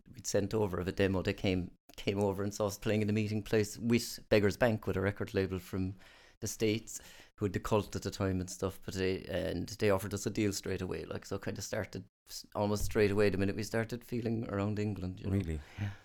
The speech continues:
Speaker 1: But we waited 'cause we wanted an American deal. I don't know why, 'cause all the music we were listening to at the time was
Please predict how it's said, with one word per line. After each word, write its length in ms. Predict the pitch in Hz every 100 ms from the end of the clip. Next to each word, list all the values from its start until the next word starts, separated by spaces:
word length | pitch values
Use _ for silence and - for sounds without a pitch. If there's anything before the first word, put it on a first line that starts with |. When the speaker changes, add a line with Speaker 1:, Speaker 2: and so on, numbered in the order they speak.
| _ -
Speaker 1:
But 180 | 90 101
we 140 | 98
waited 440 | 101 101 87 92 95
'cause 100 | 98
we 120 | 98
wanted 280 | 98 98 92
an 60 |
American 460 | 113 120 117 110 101
deal. 200 | 98 95
I 40 |
don't 140 | 92 98
know 100 | 95
why, 200 | 98 95
'cause 100 | 98
all 100 | 101
the 60 | 110
music 300 | 117 113 107
we 100 | 110
were 100 | 110
listening 300 | 110 - 104
to 120 | 104 101
at 80 | -
the 60 | -
time 280 | 104 101 95
was 200 | 87